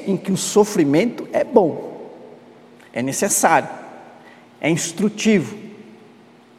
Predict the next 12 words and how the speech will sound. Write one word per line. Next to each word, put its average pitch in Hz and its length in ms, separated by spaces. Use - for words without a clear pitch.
é 127 140
edificante. 175 760
Enquanto 156 520
o 311 60
prazer, 156 720
que 202 100
parece 180 640
agradável 160 920
e 175 100
bom, 170 540
esconde 180 720
armadilhas. 196 760